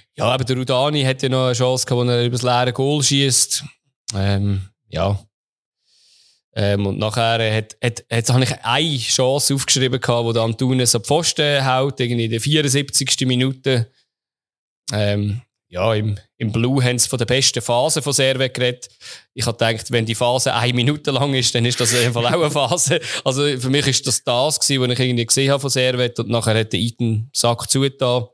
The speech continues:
Ähm, auch dort, äh, Iten wird einfach nicht angegriffen, kann einfach gegen das Goal laufen und den Weitschuss, wo dann natürlich auch noch über den Pfosten reingeht. Ja, hat ein bisschen alles passt aus meiner Sicht für, äh, für I B.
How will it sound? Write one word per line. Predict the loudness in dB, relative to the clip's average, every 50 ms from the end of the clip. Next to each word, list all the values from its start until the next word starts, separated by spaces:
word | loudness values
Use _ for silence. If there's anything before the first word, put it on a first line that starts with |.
| _ _ -20 _ _ _ -18 -16 -14 -14 -16 -16 -20 -20 -20 _ -2
Ähm, | 0 0 0 0 -2 -4 -2
auch | -2 -2 0
dort, | 0 0 0 0 -2 0 0
äh, | 0 0 -2 -4 -12 -20 -20 _
Iten | _ -6 -4 -2 -2 -2
wird | 0 2
einfach | 0 0 2 2
nicht | 0 0 0
angegriffen, | 0 0 0 0 -2 -2 -2 -2 -2 -2 -4 -6 -6 -2
kann | 0 0
einfach | 0 0 0 -2 -6 -6 -10 -14 -20 _ _ _ _ _ _ _ _ _ _
gegen | -2 -2 0
das | 0 -2 -2
Goal | 0 0 0 2 2
laufen | 2 2 2 0 -2 -2
und | -2 0 0
den | 0
Weitschuss, | 0 0 0 0 0 0 0 0 0 0
wo | 0
dann | 0 0 0
natürlich | -2 -2 -2 -2 -2 0 0
auch | 0 0
noch | 0 0
über | 0 0 -2
den | -4 -2
Pfosten | -2 -2 0 0 0 0 0
reingeht. | 0 0 0 0 0 0 0 0 0 -2 -4 -8 _ -20 -20 -16 -16 -16 -16 -16 -18 -20 -20 -20 _ _ _ _ _ _ _ _ _ _ _ _ _ _ _ _ _
Ja, | 0 0 0 2 0 -4 -2
hat | -4
ein | -2
bisschen | -2 0 0 0
alles | 0 0 0 0 0 -2 -2 0
passt | 0 0 2 0 0 0
aus | 0 0
meiner | 0 0 2 2
Sicht | 2 0 0 -2 -4 -6
für, | -4 -4 -2
äh, | -2 0 0 0 -2 -2
für | -4 -4 -4
I | -2 -2 -4
B. | -4 -4 -6 -6